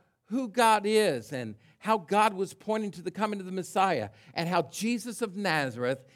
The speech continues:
is that one that was promised of, like we preached about last week. And so he doesn't throw up his hands and quit in a dark culture.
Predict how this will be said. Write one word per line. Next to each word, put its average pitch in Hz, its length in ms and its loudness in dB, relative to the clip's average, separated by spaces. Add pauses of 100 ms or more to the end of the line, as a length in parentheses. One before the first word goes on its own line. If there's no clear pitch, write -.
(140)
is 214 420 8
that 180 360 2
one 143 320 -2
that 147 100 -4
was 156 160 -8
promised 127 520 -6
of, 90 220 -6 (220)
like 143 180 0
we 139 80 -6
preached 131 300 -10
about 98 200 -6
last 107 360 -6
week. - 180 -20 (1040)
And 190 100 -4
so 269 160 6
he 233 160 0
doesn't 220 320 0
throw 185 140 4
up 160 80 0
his 156 140 -6
hands 131 260 -4
and 117 120 -12
quit 147 440 -4
in 135 80 -6
a 123 40 -2
dark 101 360 -8
culture. 110 520 -10